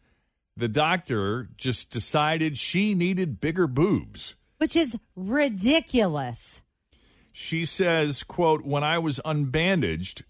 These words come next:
Speaker 1: I discovered that I had a full cup size bigger breasts,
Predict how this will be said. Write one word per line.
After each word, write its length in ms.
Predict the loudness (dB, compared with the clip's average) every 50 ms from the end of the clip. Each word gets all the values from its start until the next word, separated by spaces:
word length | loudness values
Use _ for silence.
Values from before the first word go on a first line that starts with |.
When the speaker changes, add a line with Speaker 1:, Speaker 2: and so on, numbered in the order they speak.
| _ -4
Speaker 1:
I 480 | -2 -2 0 0 0 0 0 -2 -4 -4
discovered 840 | -6 -6 -4 -2 0 0 2 2 2 2 2 2 0 -2 -4 -4 0
that 380 | 0 2 4 4 2 2 0 -4
I 280 | -4 -2 -2 0 0 0
had 340 | 0 0 0 2 0 0
a 240 | -2 -2 -2 -2 -2
full 480 | -4 -4 -4 -2 0 2 2 0 0 -2
cup 360 | -6 -8 -4 -4 -4 -2 -4
size 540 | -4 -2 0 2 2 2 2 0 -2 -4 -6
bigger 380 | -6 -4 -2 -2 0 0 0
breasts, 720 | -2 -2 -2 0 0 2 2 0 0 -4 -6 -8 -8 -10 -10